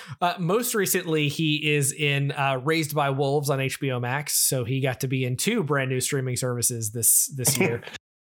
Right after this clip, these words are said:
Speaker 2: Yeah, I, and, and the
Speaker 1: And
Speaker 2: thing is, both, both of those actors, they bring their game. Like, both of them are very good.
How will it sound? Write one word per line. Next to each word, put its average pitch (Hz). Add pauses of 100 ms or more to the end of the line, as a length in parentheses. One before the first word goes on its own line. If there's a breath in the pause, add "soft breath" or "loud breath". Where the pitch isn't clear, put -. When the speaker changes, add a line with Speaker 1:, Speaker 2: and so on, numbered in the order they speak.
(420)
Speaker 2:
Yeah, 320
I, 202
and, 226
and 233
the 254
Speaker 1:
And 254
Speaker 2:
thing 370
is, 254
both, 190
both 359
of 392
those 285
actors, 160
they -
bring 202 (440)
their 143
game. 170
Like, 135
both 220
of 247
them 226
are 151
very 139
good. 127